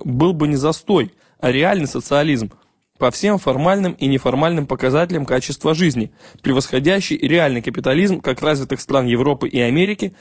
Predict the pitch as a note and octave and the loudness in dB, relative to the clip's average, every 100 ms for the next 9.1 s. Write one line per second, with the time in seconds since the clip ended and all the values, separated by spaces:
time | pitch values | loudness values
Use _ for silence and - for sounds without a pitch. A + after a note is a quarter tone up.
0 | - - - F#3+ G#3 - C#3+ D#3 G3 F#3+ | -20 -16 0 0 0 -4 0 2 0 0
1 | D#3+ D3 C3+ C3+ D3+ D3+ - C3 A#2 E3 | 0 2 2 2 0 -4 -4 -2 -2 -6
2 | _ _ _ - D3 C#3+ - B2 A#2 - | _ _ _ -2 0 0 0 -2 -2 -6
3 | - _ _ _ _ _ D3+ D#3+ - A3 | -16 _ _ _ _ _ 0 0 0 0
4 | G3 E3 G3 F3+ - G#3 A3 G3+ B2 A2+ | 0 2 2 2 0 0 0 0 -4 -6
5 | _ _ - C#3+ E3 E3+ G3 - C#3+ C#3+ | _ _ -2 0 2 2 0 0 -4 0
6 | F3+ F#3+ - D3+ D3 E3+ D#3 C#3+ C#3+ E3 | 2 2 0 -4 0 0 0 -2 0 2
7 | D#3 A#2 C#3+ G#3 F#3 C3+ - C3 - _ | 2 2 0 0 0 -2 -2 -8 -10 _
8 | _ - D#3 C#3 D3 C#3 C3 C#3+ E3 G#3+ | _ -2 0 0 0 0 2 2 2 0